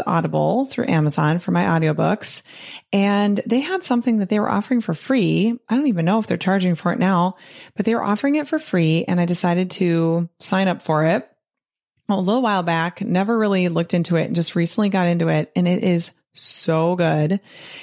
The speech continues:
If you know N P R at all, you might know Dina Temple Raston. She is one of their correspondents, one of their reporters,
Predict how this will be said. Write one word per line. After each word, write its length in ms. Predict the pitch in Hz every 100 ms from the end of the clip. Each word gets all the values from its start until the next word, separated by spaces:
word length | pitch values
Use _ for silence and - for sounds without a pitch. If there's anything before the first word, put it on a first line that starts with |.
| -
If 180 | 202 190
you 480 | 190 208 247 294 302
know 260 | 240 226 220
N 180 | 220
P 160 | 208 214
R 160 | 226 214
at 80 |
all, 200 | 175 160
you 120 | 165 165
might 260 | 170 185
know 260 | 175 170 170
Dina 340 | 170 170 170
Temple 340 | 170 175 165 160
Raston. 800 | 165 160 165 - 147 151 190 247 - - -
She 240 | - 180
is 160 | 180 185
one 100 | 180
of 60 | 170
their 140 | 165
correspondents, 840 | - 165 156 160 151 147 180 -
one 140 | 190 160
of 80 |
their 180 | 156 156
reporters, 680 | 156 175 - 311 208 190 190